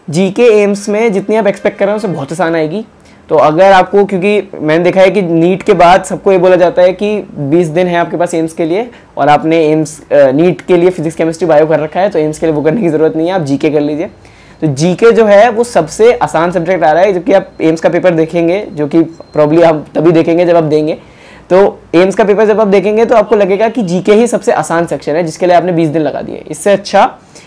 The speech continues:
physics के अच्छे क्वेश्चनों की practice करें। और कुछ ऐसे topics हैं जो कि Ames में ज़्यादा आते हैं और नीट के या तो syllabus में नहीं है या फिर नीट में बहुत ignore कर रखा है, इसलिए बच्चों ने भी ignore कर रखा है। अगर मैं थोड़े particular में जाऊँ, तो modern physics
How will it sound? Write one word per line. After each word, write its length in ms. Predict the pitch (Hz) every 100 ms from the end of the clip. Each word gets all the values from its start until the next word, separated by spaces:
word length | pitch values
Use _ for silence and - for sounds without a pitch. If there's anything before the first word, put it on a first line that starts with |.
| -
physics 420 | - 185 220 -
के 100 | -
अच्छे 280 | - 190 196
क्वेश्चनों 300 | 180 185 190
की 180 | 185 202
practice 340 | 196 - 185
करें। 240 | - 185 277 - - _ _ - -
और 400 | 165 190 196 - -
कुछ 320 | 247 247 -
ऐसे 220 | 170 175 233
topics 440 | 220 170 233 -
हैं 200 | 226 247
जो 100 | 202
कि 340 | 202 247 254 -
Ames 340 | 180 190 -
में 280 | 208 214 202
ज़्यादा 280 | 151 156 170
आते 260 | 196 190 202
हैं 120 | 233
और 160 | 220 185
नीट 280 | 170 175
के 140 | - 196
या 180 | 190 175
तो 100 | 190
syllabus 420 | - 156 170 190
में 60 |
नहीं 200 | 190 190
है 80 | 220
या 100 | 214
फिर 180 | 202 202
नीट 340 | 180 175 175 - -
में 220 | 151 170 170
बहुत 160 | 190 156
ignore 280 | 147 160
कर 120 | 165 160
रखा 180 | 156
है, 80 | 185
इसलिए 200 | 180 -
बच्चों 220 | 160 160
ने 60 | 160
भी 100 | 151
ignore 180 | 139 131
कर 100 | -
रखा 200 | - -
है। 80 | - - - - - -
अगर 240 | 147 160 180
मैं 200 | 190 190
थोड़े 180 | 196 196
particular 460 | 190 170 170 190
में 100 | 202
जाऊँ, 260 | 180 175 202
तो 160 | 226
modern 400 | 220 156 165 180
physics 480 | 202 190 196 - -